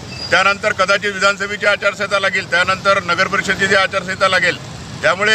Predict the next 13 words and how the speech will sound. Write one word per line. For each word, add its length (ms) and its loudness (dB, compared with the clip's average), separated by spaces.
हे 220 4
काम 300 2
जे 80 0
आहे 200 4
भुयारी 260 0
मार्गाचं, 520 2
पैसे 260 4
आल्यानंतरसुद्धा 840 0
केवळ 360 4
नगर 260 2
परिषदेच्या 480 2
सुस्तपणामुळे 1200 0
हे 360 2